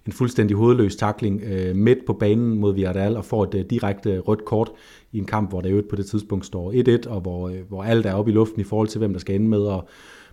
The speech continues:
med at vinde den kamp, og det kommer måske til at koste Real Sociedad de her tre, øh, mulige tre point i, øh, i toppen af tabellen, plus han så er ude de næste, ja, det bliver nok, øh, i hvert fald to kampe, måske også tre, med, med den tackling, som er en, sådan en stempling, der sidder langt op, øh,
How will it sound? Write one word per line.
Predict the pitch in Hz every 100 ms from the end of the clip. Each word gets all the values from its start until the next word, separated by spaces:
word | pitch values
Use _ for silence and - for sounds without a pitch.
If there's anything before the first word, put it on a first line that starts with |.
| 110
med | 107
at |
vinde | 101 117
den | 120 101
kamp, | 113 113
og | 101
det | 104
kommer | 127 123
måske | 107 101 127
til | -
at | 107
koste | - 117 117 107
Real | 98 92
Sociedad | - 101 101 107
de | 110
her | 104
tre, | - 120 113
øh, | 92 92
mulige | 104 113 110
tre | - 110
point | 101 101 117
i, | 107 95
øh, | 92
i | 104
toppen | 101 113 113 101
af |
tabellen, | - - 139 139 98 - - _
plus | 117 110
han | 110 95
så | 104
er |
ude | 98 104
de | 104
næste, | 101 101 110 92 90 - - - -
ja, | 104 82
det | 90
bliver | 98 90
nok, | 95 98 -
øh, | 98 90 90 87 87 98 104
i | 113
hvert | 104 98
fald | 104
to | 98 120
kampe, | 101 95 98
måske | 98 92 107
også | 98 -
tre, | - 113 90
med, | 92 92
med | 98 98
den | 107 98
tackling, | 101 101 - 101 95
som | 90
er | 87
en, | 95
sådan | - 104
en |
stempling, | 98 120 120 123 98
der |
sidder | - 107
langt | 101 107 98
op, | 98 -
øh, | 92 90